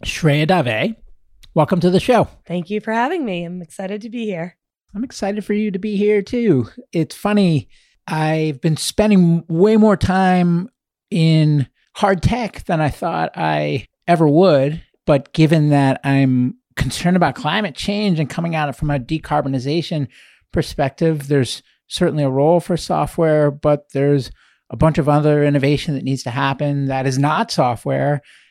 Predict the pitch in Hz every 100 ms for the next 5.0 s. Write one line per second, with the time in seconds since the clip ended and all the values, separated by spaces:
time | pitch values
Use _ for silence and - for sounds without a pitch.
0 | _ 135 143 143 151 - 139 - 127 147
1 | 151 143 139 135 123 - 135 127 127 -
2 | 127 123 131 147 139 131 131 135 113 127
3 | 127 120 - _ _ _ - 143 143 135
4 | 214 220 - 147 139 185 175 190 190 107